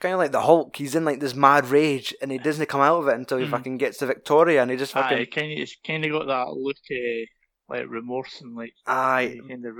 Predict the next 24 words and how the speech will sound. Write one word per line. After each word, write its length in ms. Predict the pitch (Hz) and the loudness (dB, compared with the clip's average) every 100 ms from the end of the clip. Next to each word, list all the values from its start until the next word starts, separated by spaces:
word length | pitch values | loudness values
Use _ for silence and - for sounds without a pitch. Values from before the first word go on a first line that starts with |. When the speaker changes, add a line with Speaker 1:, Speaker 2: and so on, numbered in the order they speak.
| 127 | -8
Speaker 2:
regretted 180 | 123 127 | -6 -6
doing 120 | - | -4
Speaker 1:
fucking 340 | 131 135 135 127 | -4 -4 -6 -8
Speaker 2:
it. 120 | 135 _ _ | -14 _ _
Speaker 1:
breaks 320 | 143 143 120 | -2 -2 -2
down, 260 | - 160 143 | -4 -2 -4
because 280 | 123 135 135 | -6 -6 -4
that's, 180 | 170 139 | -6 -4
like, 140 | 139 | -6
just 160 | 147 - | -6 -8
snaps 480 | 135 131 165 - 123 | -2 -2 -2 -6 -12
and 120 | 120 | -12
just 200 | 120 - _ - - - | -14 -16 _ -20 -20 -20
butchered 500 | 123 117 156 - 151 131 | -6 2 2 2 0 0
what 240 | 123 120 | 2 2
it, 160 | 123 - | 0 -6
like, 180 | 127 104 | -8 -6
his 160 | 135 | -8
best 340 | 123 123 117 - | 0 0 0 0
pal. 480 | 123 143 123 - _ _ - | 2 4 2 -2 _ _ -4
But, 220 | 110 - _ _ _ _ _ _ _ _ 120 | -4 -4 _ _ _ _ _ _ _ _ -8
oh, 400 | 123 135 120 - _ _ _ _ _ _ _ | 2 2 2 -8 _ _ _ _ _ _ _
it 100 | - | -10
was, 460 | 123 - - - - | -8 -6 -8 -8 -12